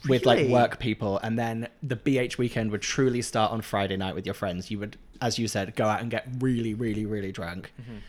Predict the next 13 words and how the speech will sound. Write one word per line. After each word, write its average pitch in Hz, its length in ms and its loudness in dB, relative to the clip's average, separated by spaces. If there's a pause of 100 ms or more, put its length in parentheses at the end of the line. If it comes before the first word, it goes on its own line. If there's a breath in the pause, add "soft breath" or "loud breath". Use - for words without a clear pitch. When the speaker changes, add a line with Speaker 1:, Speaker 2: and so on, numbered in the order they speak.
(300 loud breath)
Speaker 1:
Then 127 200 2
you, 127 160 2 (160)
then 127 180 2
Saturday 143 480 0
you 117 140 0
kinda 113 220 -2
lick 113 260 -2
your 113 100 0
wounds 107 320 0
and 104 140 -4
you're 104 100 -4
like, 98 260 -4
"Oh, 101 160 -4